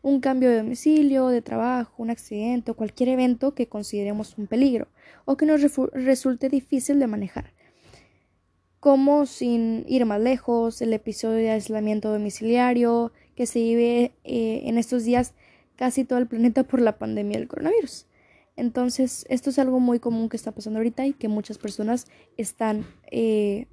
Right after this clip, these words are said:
dándose cuenta de esa ansiedad que habían tenido o que estaba reprimida y no la, no la habían sentido jamás hasta este momento de, de la pandemia mundial.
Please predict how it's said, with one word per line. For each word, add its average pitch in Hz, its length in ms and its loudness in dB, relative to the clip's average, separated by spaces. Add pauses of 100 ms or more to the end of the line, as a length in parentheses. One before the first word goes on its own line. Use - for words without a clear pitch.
(160)
dándose 233 400 0
cuenta 214 380 -2
de 226 80 0
esa 208 160 -6
ansiedad 202 320 -6
que 208 140 -8
habían 202 200 -4
tenido 190 420 -4 (280)
o 208 100 -10
que - 80 -6
estaba 202 300 -4
reprimida 202 420 -2
y 226 60 0
no 202 100 0
la, 196 240 -2
no 226 180 0
la 254 60 6
habían 233 180 2
sentido 196 380 -8
jamás 226 400 -4 (280)
hasta 220 280 -6
este 208 220 -6
momento 202 400 -4
de, - 240 -12
de 202 340 -2
la 202 140 0
pandemia 196 420 -2
mundial. 196 380 -6